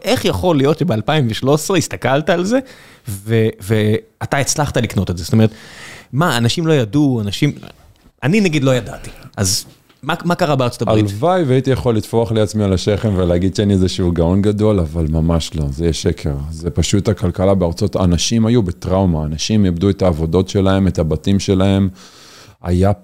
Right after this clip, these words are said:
Speaker 2: פחד מטורף. אני זוכר שהבית הספציפי הזה היה כמה חודשים על השוק, ואף אחד לא רצה לגעת בו.
Speaker 1: זה ששי-, שילם לך עשרת אלפים דולר בשנה.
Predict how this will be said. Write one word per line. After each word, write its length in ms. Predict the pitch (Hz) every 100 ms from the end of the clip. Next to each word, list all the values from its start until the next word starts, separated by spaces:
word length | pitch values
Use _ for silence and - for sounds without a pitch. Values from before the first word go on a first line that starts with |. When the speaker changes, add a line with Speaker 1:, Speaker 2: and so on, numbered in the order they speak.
| _
Speaker 2:
פחד 320 | 110 - 117 92
מטורף. 760 | 92 95 90 - 87 90 92 95
אני 80 | 82
זוכר 240 | 78 113
שהבית 400 | 107 101 104 107
הספציפי 580 | 104 - 107 - - 92
הזה 260 | 82 87
היה 260 | 104 101 104
כמה 380 | 101 - 110 120
חודשים 680 | 90 104 92 - 110 98 85 - -
על 140 | 87 87
השוק, 460 | - 127 139 -
ואף 480 | 98 101 - 107 -
אחד 260 | 117 110 104
לא 100 | 101
רצה 220 | - 95
לגעת 340 | 87 95 92
בו. 120 | 78 80 - _ -
Speaker 1:
זה 160 | 135
ששי-, 340 | 170 185 - 147
שילם 360 | - 127 135 151
לך 180 | 135
עשרת 380 | 123 - 143 147
אלפים 280 | 139 120 123
דולר 240 | 113 117
בשנה. 360 | 110 104 101 92